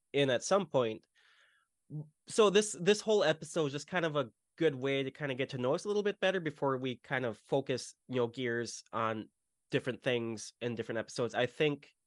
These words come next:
we want to do an episode on Oppenheimer and Barbie when that comes out, 'cause that's a Kino event of the year. But also, it, it could range from things as talking about movies we've seen or covering a specific genre or specific movie. So with that,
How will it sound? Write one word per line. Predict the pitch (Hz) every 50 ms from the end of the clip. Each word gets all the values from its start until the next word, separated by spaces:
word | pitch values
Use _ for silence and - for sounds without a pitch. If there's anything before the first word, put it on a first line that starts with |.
| _ _ _ _ _ _ _ _ _ _ _ _ -
we | 139 151 151 143
want | 139 139 143 139
to | 151 139
do | 139 139
an | 139 127
episode | 123 - - - 131 117
on | 117 113
Oppenheimer | 107 113 117 - 123 120 117 120 120 120 120 117 117 113 110 107 107 107 _ _ _ _ -
and | 113 110 104 101 101
Barbie | 120 147 160 165 151 147 135
when | 127 123 123
that | 110 -
comes | - 120 113 104
out, | 110 107 101
'cause | - 110
that's | 113 110 104 - 117
a |
Kino | 110 - - 135 123 113 110 107
event | 104 110 110 107 104
of | 107 95 -
the | 107
year. | 113 120 123 117 110 110 107 - _ _ _ _ _ _ _ _ _ -
But | 135 156
also, | 160 170 185 - - 185 175 165 156
it, | 101 - 156 - _ -
it | 139 151 151 -
could | - 185 165
range | 165 160 156 156 151 147 151 151
from | - - 147 135 -
things | - 143 135 131 131
as | 123 -
talking | - 143 127 123 120 120
about | 110 107 104 - -
movies | 180 202 185 165
we've | 156 151 139
seen | - - 143 135 127
or | 120 113
covering | 107 - - 143 127 123 113
a | 101
specific | - - - 135 - - 104 - - 98 - -
genre | - 147 139 139 139 135 127
or | 120
specific | - - 120 107 - 120 107 - -
movie. | 120 127 135 139 131 123 127 123 123 123 120 _ _ _ _ _ _ _ _ _ _ _ _ _ _ _ _ _ _ _ _ _ _ _ -
So | - - 196 185
with | 175 175 180 160 - 156 151
that, | 151 180 196 220 226 -